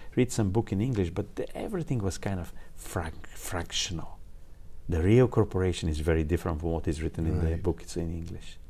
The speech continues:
Speaker 2: Yeah.
Speaker 1: So
Speaker 2: So you, you don't get any information, you're saying, from the books?
Speaker 1: Not so much. Everything was kind of very superficial and very basic. That was not sufficient to manage, because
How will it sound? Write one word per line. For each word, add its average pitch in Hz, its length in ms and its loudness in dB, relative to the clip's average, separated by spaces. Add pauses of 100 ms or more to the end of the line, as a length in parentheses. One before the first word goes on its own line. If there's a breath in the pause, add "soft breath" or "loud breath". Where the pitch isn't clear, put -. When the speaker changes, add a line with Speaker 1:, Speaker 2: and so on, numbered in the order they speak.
(340)
Speaker 2:
Yeah. 85 260 -2 (720)
Speaker 1:
So - 460 2
Speaker 2:
So 87 120 8
you, 123 140 10
you 131 200 8
don't 131 160 10
get 120 120 6
any 120 180 6
information, 107 560 2
you're 85 80 -2 (100)
saying, 82 140 -2
from 87 160 -4
the 85 60 -2
books? 76 420 -6 (600 loud breath)
Speaker 1:
Not 90 320 4
so 85 240 4
much. 92 440 4
Everything 92 580 2
was 82 160 -2
kind 80 300 -2
of 71 80 -6
very 85 400 0
superficial 87 1040 2
and 80 140 2
very 82 260 0
basic. 98 880 6
That - 240 -2
was 82 180 2
not 98 220 2
sufficient - 540 0
to 92 100 4
manage, 95 560 4 (640 loud breath)
because - 300 0